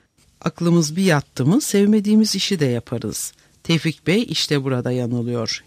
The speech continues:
Yanılır mı, yoksa keyfine mi öyle gelir, onu da bilmem ya. Neyse, burada Tevfik Bey pek hırslı davrandı. Kibirine kapıldı gibi gelir bana.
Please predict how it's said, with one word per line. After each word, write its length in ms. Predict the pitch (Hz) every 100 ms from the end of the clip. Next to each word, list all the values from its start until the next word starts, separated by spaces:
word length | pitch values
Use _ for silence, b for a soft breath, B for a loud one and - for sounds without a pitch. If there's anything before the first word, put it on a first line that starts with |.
| -
Yanılır 420 | 151 185 220 254
mı, 280 | 151 123 123 -
yoksa 320 | 156 - 143
keyfine 500 | - 147 - 156 175
mi 120 | 160
öyle 280 | 123 123 117
gelir, 320 | 123 151 262
onu 300 | - 131 131
da 140 | 143
bilmem 420 | 127 127 160 233 151
ya. 140 | 104 - b b b 226
Neyse, 460 | 196 139 - 110 - b b b b -
burada 300 | 254 262 156
Tevfik 440 | - 175 - 165 165
Bey 140 | 202
pek 300 | - 170 -
hırslı 320 | 123 - 127
davrandı. 600 | 127 120 117 117 110 117 - b b _
Kibirine 440 | - 160 165 160 156
kapıldı 460 | - 120 120 117
gibi 260 | 113 120 117
gelir 320 | 123 117 113 113
bana. 280 | 110 104